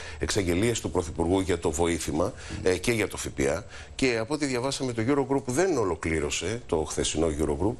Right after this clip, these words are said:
έτσι, και ζητάνε κάποια επιστολή από εμάς. Εμείς απαντάμε ότι, ε, στείλτε μας εσείς την επιστολή για να απαντήσουμε. Τι ακριβώς έχει συμβεί με αυτό;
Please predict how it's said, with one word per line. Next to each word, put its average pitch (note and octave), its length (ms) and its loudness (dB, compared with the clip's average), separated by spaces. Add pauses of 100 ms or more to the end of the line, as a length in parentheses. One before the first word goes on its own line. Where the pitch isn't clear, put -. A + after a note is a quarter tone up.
έτσι, G#2 280 0
και G#2+ 340 2
ζητάνε D#3 760 0 (140)
κάποια D3+ 340 2
επιστολή A2 680 0
από E2 320 0
εμάς. D2 580 -2 (680)
Εμείς C3+ 320 4
απαντάμε A#2+ 480 0
ότι, G2+ 520 0
ε, F2 160 2
στείλτε A#2 300 2
μας G#2+ 200 0
εσείς B2 240 2
την G#2+ 120 2
επιστολή F2 400 0
για E2 180 0
να E2 100 2
απαντήσουμε. D#2+ 500 -2
Τι G#3 160 0
ακριβώς F3+ 380 0
έχει F#2 120 -4
συμβεί C#2+ 340 -2
με A#1 100 -2
αυτό; - 220 -8